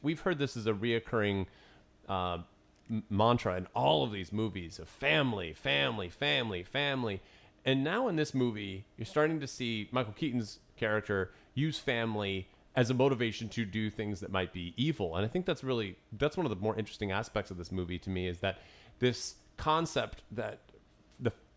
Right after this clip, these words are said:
Fate of the Furious, for example, they used ad nauseum, this,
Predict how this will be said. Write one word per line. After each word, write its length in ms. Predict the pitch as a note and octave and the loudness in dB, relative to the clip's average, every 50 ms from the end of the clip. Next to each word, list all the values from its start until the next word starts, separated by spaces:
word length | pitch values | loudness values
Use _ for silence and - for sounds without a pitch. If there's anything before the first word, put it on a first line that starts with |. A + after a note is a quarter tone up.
| _ - - - - - | _ -18 -16 -12 0 6
Fate 180 | C#3 C3+ B2+ | 6 6 8
of 40 | A2 | 6
the 40 | A2 | 4
Furious, 480 | - - A#2+ A#2 A2+ A2 G#2+ G2+ F#2 - | 2 4 4 4 6 4 4 2 0 -4
for 140 | - G2+ G2 | -4 -4 -4
example, 440 | F#2+ F2 G2+ G2+ G2+ F#2 F#2+ F#2 F2+ | -2 -2 -2 -2 -2 0 -2 -2 0
they 100 | F#2 G#2 | 0 0
used 540 | G#2 G#2 G#2 A2+ A2+ A2+ G#2+ G2 F#2 - - - - - - - - - - - - | 2 2 2 2 2 2 2 0 -2 -6 -12 -20 -20 -20 -20 -20 -20 -20 -8 -2 0
ad 200 | A#2 A#2 G2+ F#2+ | 2 2 4 4
nauseum, 560 | A#2 A#2+ A#2+ A#2+ A#2 G2+ G2+ G2+ F2+ F2 E2+ | 6 8 8 8 8 6 4 2 0 0 -2
this, 220 | E2+ E2+ - - | -6 -8 -10 -12